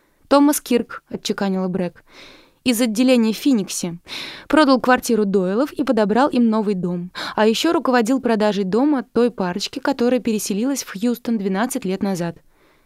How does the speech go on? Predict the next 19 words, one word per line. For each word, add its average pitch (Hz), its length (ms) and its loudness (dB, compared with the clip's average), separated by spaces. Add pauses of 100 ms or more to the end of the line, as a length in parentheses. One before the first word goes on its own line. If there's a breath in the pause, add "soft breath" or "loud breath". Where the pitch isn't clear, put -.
(140)
Пробейте 247 440 2
его, 180 140 -4
сколько - 340 -2
ему?» 101 280 -4 (600)
«Пятьдесят 269 440 0
один». 190 360 0 (680)
Члены 220 320 0
команды 214 360 -2
переглянулись. 220 720 -4 (180)
Кирк - 240 -2
подходил 220 440 -4
по 185 140 -6
возрасту 220 500 -6
ко 208 120 -8
всем 196 280 -4
делам. 170 380 -6 (680 soft breath)
Наконец-то 202 600 -2
серьёзная 185 580 -4
зацепка. 170 560 -10